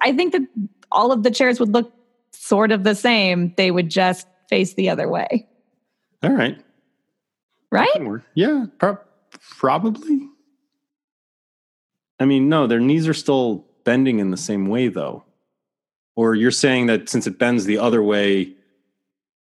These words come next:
Speaker 2: they would be sitting normally, but you'd be facing the other direction.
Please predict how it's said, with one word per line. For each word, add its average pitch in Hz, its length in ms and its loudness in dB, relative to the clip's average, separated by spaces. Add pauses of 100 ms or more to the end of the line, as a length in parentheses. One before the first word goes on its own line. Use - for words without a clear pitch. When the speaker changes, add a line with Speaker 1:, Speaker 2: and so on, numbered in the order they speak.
(120)
Speaker 2:
they 123 160 2
would 127 180 2
be 120 100 0
sitting 113 420 0
normally, 113 600 0
but 92 240 -4 (200)
you'd 110 160 0
be 107 80 0
facing 104 580 -2
the 104 120 0
other 98 200 0
direction. 90 600 -6